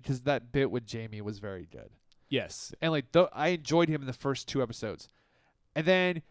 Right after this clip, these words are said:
Speaker 1: he just went fuck all and let everybody fucking die in the third one and did nothing of value.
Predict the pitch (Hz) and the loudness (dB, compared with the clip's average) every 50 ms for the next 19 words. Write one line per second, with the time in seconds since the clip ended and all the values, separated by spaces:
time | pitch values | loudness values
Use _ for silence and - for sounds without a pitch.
0 | _ _ - - 143 160 165 190 - - _ - _ _ - - _ _ - 151 | _ _ -4 -2 0 2 2 0 -2 -4 _ -20 _ _ -20 -20 _ _ -2 0
1 | 160 160 120 - - - - - 214 208 - 175 151 139 135 127 123 123 - - | 0 0 0 -2 -10 -2 4 6 6 8 10 12 12 12 12 12 10 8 6 2
2 | 139 139 135 143 143 143 127 - _ _ _ - 151 160 160 156 165 180 165 147 | -2 -2 2 2 2 2 2 -2 _ _ _ 4 4 4 6 6 6 6 8 8
3 | 147 147 143 135 123 - - - - 151 143 - - 127 123 120 117 117 123 117 | 8 8 8 6 4 0 0 2 4 4 4 2 -2 -8 -8 -6 -2 0 2 2
4 | 117 113 110 110 110 110 110 110 - - 117 123 117 117 117 - 139 135 127 127 | 2 2 0 0 -2 -2 -4 -4 -4 -6 -6 -6 -6 -6 -2 2 4 6 6 6
5 | 123 117 113 110 110 104 - - 120 120 123 120 107 101 101 101 104 113 113 117 | 4 4 2 0 -2 -6 -8 -10 -8 -4 -4 -4 -4 -8 -14 -18 -16 -10 -4 2
6 | 123 147 160 - - - 131 117 110 104 95 67 113 117 110 101 110 110 113 107 | 4 4 4 4 0 -4 -4 -4 -4 -6 -8 -6 -4 -4 -2 -2 -2 -2 -2 -2
7 | 107 104 104 104 104 | -4 -6 -6 -8 -8